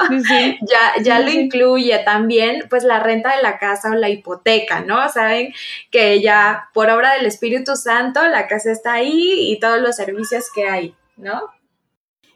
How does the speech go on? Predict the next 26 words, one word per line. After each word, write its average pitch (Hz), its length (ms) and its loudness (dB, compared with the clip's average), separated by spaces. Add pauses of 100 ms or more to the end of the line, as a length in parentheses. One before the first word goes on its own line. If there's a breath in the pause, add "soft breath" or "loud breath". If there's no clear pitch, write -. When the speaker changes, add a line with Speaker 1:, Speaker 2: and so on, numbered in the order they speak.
Speaker 1:
Muy 311 220 2
bueno 359 340 2
eso, 247 360 0
¿eh? 233 200 0
No 294 100 0
lo, 311 180 2
no 302 180 2
se, 320 240 -4
no 269 160 0
lo 370 60 2
había 359 180 -2
pensado 277 720 -2
y 247 100 -2
sí 226 100 -4
está 277 200 0
muy 262 240 2
interesante 226 640 -2
el 240 140 -6
que 214 100 -2
vayan 233 280 2
Speaker 2:
Sí. 262 40 2
Speaker 1:
viendo 247 500 -2
que 220 120 -4
las 196 200 -2
cosas - 420 -4
costaron. 202 720 -4